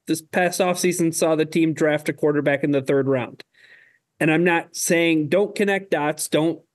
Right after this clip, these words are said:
assume that the Lions are entertaining that idea, because for as somebody who is as big of a Jared Goff skeptic as you can find,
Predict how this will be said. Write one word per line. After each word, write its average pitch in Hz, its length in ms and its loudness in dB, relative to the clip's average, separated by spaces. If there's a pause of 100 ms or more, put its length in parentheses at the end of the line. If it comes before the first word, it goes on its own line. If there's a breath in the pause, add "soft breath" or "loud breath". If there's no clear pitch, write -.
(100)
assume 160 520 2
that 147 300 0
the 151 80 2
Lions 143 360 2
are 147 80 0
entertaining 143 580 0
that 123 120 2
idea, 123 260 2
because 131 500 -2 (720)
for 180 100 2
as 160 140 0
somebody 190 360 2
who 180 140 2
is 170 160 0
as 156 160 0
big 139 300 -2
of 151 140 0
a 139 100 2
Jared 139 380 0
Goff 131 260 -2
skeptic - 800 -4 (680)
as 123 200 -2
you 127 80 0
can 147 160 2
find, 156 720 2